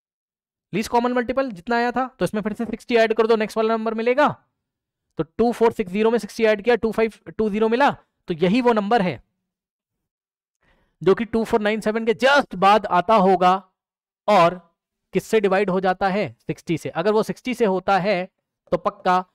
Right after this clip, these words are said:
वो डिवाइड हो जाएगा किससे? पाँच से, छः से, चार से और तीन से। तो यानी कि ये जो पूरा था नंबर टू फ़ोर नाइन सेवन में क्या जोड़ें? एक्स जोड़ें कि कितना बन जाए? टू फ़ाइव सिक्स ज़ीरो। ठीक,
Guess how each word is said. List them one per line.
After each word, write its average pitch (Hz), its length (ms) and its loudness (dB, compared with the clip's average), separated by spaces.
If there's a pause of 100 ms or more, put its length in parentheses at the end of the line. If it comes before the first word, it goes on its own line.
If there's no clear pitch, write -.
(120)
वो 175 100 2
डिवाइड 170 300 -2
हो 165 80 -2
जाएगा 170 240 -2
किससे? 170 360 -6 (160)
पाँच 165 240 -4
से, 220 260 -4 (760)
छः 185 240 -2
से, 226 340 -2 (240)
चार 170 340 -2
से 220 360 0
और 139 260 -4
तीन 139 200 -10
से। 113 200 -16 (460)
तो 156 40 -6
यानी 165 260 -2
कि 202 180 -6
ये 180 120 0
जो 202 120 0
पूरा 185 320 0
था 160 280 -2 (640)
नंबर 143 400 -2 (720)
टू 180 120 2
फ़ोर 180 240 -4
नाइन 170 220 -6
सेवन 180 260 -4
में 185 120 -8
क्या 190 200 0
जोड़ें? 202 340 2 (100)
एक्स 180 240 -8
जोड़ें 123 280 -4
कि - 140 -20
कितना 175 280 -6
बन 214 180 -6
जाए? 185 200 -2 (120)
टू 165 120 -6
फ़ाइव 190 320 -2 (260)
सिक्स 139 220 -8
ज़ीरो। 120 280 -10 (380)
ठीक, 220 260 -4